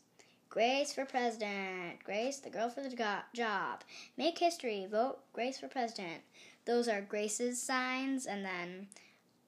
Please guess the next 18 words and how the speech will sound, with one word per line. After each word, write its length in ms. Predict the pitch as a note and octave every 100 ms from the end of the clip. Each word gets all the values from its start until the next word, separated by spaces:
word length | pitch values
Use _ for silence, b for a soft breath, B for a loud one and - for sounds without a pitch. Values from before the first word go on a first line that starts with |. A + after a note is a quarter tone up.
| -
on 160 | F#3+ F#3+
the 100 | -
other 260 | - D4 B3+
page 460 | B3 G#3+ F3+ G3 G3+
it 160 | -
says, 320 | G3+ F3+ G3 B B -
"Thomas 420 | G3+ D#4 C4+ A#3+
for 120 | G3
president, 600 | A3 F#3+ F3+ F3 E3 -
Thomas 320 | - B3+ C#4
is 180 | C#4+ C#4
a 140 | C#4
man, 540 | B3 G3+ A#3+ C4 G#3+ G3
Thomas 240 | G3+ A#3+
can 160 | A#3 A#3+
do 180 | A3 A#3+
the 80 |
job," 640 | A#3 G#3 A#3+ A#3 F#3 B2